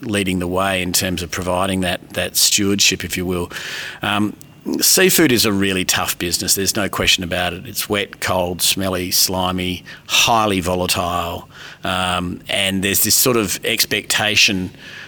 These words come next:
that, you know, when you go to the fishmongers, you should be able to find, you know, a three-tiered cascading display of everything that swims, um, where you don't expect that at a butcher shop. You know, you, <laughs> you walk into a butcher's and he's got four animals, or five if he carries chooks.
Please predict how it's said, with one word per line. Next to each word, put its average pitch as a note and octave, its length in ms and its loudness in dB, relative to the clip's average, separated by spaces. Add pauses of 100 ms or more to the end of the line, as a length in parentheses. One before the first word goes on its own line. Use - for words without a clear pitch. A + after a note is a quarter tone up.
(100)
that, G2 380 2
you - 160 -2
know, G2+ 160 2
when G#2+ 220 2
you G2+ 100 2
go G2+ 200 2
to G2 80 0
the F#2 120 0
fishmongers, G2 720 2
you G2 60 0
should F#2+ 220 2
be G2 120 0
able F#2+ 240 0
to G2 120 0
find, G2 800 0 (140)
you G2+ 220 -2
know, G2 400 0
a F#2+ 40 -4
three-tiered G2+ 680 2
cascading G2 600 0
display F#2 420 0
of F2+ 80 -2
everything F#2 380 0
that F2 160 0
swims, F2+ 560 0 (500)
um, G2 580 -4 (120)
where G#2 240 4
you G#2 160 2
don't E3 180 4
expect - 320 0
that A#2 160 2
at F#2+ 80 2
a F2 60 -2
butcher A#2+ 260 2
shop. - 320 2
You G2 80 -2
know, F#2+ 80 0
you, G2+ 300 2
<laughs> - 80 4
you A#2+ 220 4
walk C#3 280 4
into A2 140 4
a F#2+ 40 2
butcher's A#2+ 380 2
and G2+ 60 4
he's G2+ 100 2
got G#2+ 160 0
four G#2+ 260 2
animals, G#2 360 0
or F#2 100 -4
five G#2 300 2
if F#2 120 -2
he F#2 60 -4
carries F2 400 0
chooks. - 400 2